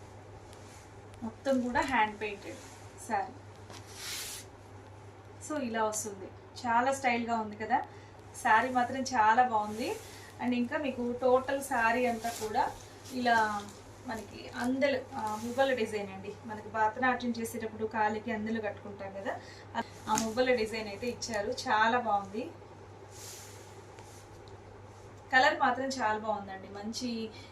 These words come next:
గ్రీన్ కలర్, పెసర గ్రీన్ కలర్ కాంబినేషన్‌లో ఉంది. శారీ చాలా అందంగా ఉంది.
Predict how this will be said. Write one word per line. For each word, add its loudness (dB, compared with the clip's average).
గ్రీన్ 2
కలర్, 0
పెసర 0
గ్రీన్ 0
కలర్ 0
కాంబినేషన్‌లో 0
ఉంది. -6
శారీ 6
చాలా 4
అందంగా 0
ఉంది. -2